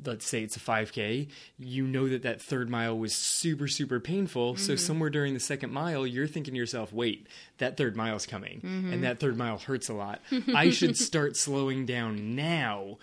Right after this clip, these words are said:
Speaker 1: so that third mile doesn't hurt that much anymore."
Speaker 2: Right. And so when we start hearing this danger message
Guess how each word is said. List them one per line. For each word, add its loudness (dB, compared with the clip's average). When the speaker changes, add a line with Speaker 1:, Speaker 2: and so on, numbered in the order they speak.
Speaker 1:
so 0
that 0
third 2
mile 0
doesn't -6
hurt -2
that -8
much -8
anymore." -10
Speaker 2:
Right. 2
And -2
so 0
when 0
we 0
start 2
hearing 2
this 0
danger 2
message -4